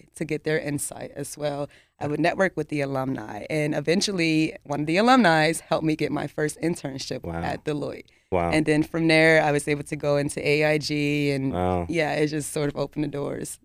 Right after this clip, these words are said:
Speaker 2: That's, um, it's an interesting one because, uh, again,
Speaker 1: Mm-hmm.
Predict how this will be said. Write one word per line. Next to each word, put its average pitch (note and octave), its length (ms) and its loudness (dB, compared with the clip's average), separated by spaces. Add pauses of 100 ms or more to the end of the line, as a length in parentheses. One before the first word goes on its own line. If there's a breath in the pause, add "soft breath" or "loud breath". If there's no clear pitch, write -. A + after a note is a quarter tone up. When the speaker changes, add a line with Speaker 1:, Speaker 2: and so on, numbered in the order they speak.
Speaker 2:
That's, C3+ 280 6
um, A#2+ 600 6 (280)
it's G#2+ 120 -6
an G#2+ 80 4
interesting B2 400 2
one F2+ 220 4
because, F2+ 300 -2 (140)
uh, - 120 -10 (580)
again, F2 320 0 (180)
Speaker 1:
Mm-hmm. F3+ 360 -2